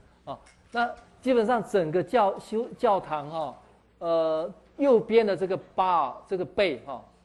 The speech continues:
呃，是，是主要的那个教堂，哈，教堂，哈。那红色的这个楼板是新加的，各位看一下，哈。所以这个原来的这个教堂后端的这个合院，哈，是那个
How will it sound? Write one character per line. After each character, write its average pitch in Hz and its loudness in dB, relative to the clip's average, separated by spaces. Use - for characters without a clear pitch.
呃， 143 -4
是， 165 -6
是 202 -6
主 147 -4
要 180 2
的 156 -4
那 165 -8
个 156 -2
教 151 -2
堂， 110 -18
哈， 120 -16
教 147 -10
堂， 117 -18
哈。 127 -18
那 220 -2
红 214 4
色 262 6
的 202 4
这 214 4
个 208 4
楼 170 4
板 147 0
是 160 -4
新 165 -4
加 147 0
的， 131 -6
各 170 -4
位 156 -2
看 156 -6
一 - -12
下， 131 -8
哈。 120 -14
所 233 -2
以 226 -2
这 262 2
个 262 4
原 233 2
来 208 2
的 202 -2
这 220 -4
个 196 -2
教 208 0
堂 151 -8
后 226 4
端 196 2
的 185 0
这 185 0
个 156 -4
合 147 -2
院， 175 0
哈， 127 -10
是 170 -4
那 170 -10
个 147 -6